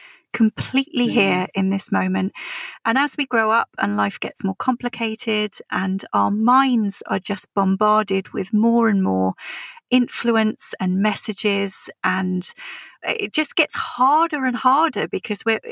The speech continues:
Speaker 1: there's just so much kind of mental baggage that gets in the way of this state. But actually it was
Speaker 2: Yeah.
Speaker 1: there. We, we always knew how to do this. It's just that a normal, active human life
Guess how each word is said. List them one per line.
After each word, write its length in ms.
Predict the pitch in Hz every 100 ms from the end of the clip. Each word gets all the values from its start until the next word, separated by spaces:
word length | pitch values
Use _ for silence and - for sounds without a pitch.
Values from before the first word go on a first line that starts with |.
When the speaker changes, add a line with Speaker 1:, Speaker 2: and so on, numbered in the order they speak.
| - -
Speaker 1:
there's 200 | 226 -
just 200 | 269 -
so 140 | 254
much 180 | 240 -
kind 200 | 240 220
of 180 | 208 - - - _ -
mental 520 | 214 226 233 220 196
baggage 500 | 214 220 247 180 -
that 120 | - -
gets 280 | 214 - 208
in 100 | 196
the 80 | 196
way 320 | 208 220 208
of 120 | 185
this 140 | 180 -
state. 480 | - 196 196 - - - - - -
But 80 |
actually 380 | - - - 330
it 80 | -
was 160 | 294 -
Speaker 2:
Yeah. 60 | 311 311 302
Speaker 1:
there. 40 | -
We, 160 | 262 233
we 220 | 269 269
always 380 | 285 302 294 -
knew 240 | 247 247
how 160 | 226 214
to 120 | 208
do 200 | 202 208
this. 320 | 214 190 - -
It's 180 | -
just 280 | - 208 -
that 220 | 202 196 - - - - - _ _ _ -
a 120 | 208
normal, 720 | 196 226 269 269 208 190 190 - _ _ - _ -
active 720 | 208 - - - 190 185 - 165 - _ _ _
human 440 | - 233 220 196
life 600 | 185 180 170 185 - -